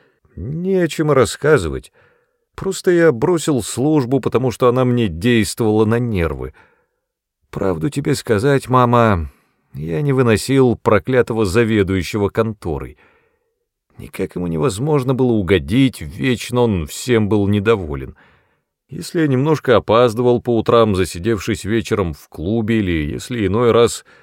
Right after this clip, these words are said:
пропускал день, когда получал какое-нибудь приглашение, он становился просто невыносим».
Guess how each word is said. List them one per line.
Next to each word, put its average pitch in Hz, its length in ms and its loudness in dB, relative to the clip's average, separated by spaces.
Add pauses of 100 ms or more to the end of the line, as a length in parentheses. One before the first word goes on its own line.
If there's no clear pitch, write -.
(160)
пропускал 127 800 0
день, 110 400 0
когда 85 500 2
получал 104 540 0
какое-нибудь 104 560 -6
приглашение, 117 840 -2 (600)
он 170 220 -6
становился 135 760 0
просто 117 480 2
невыносим». 110 880 -2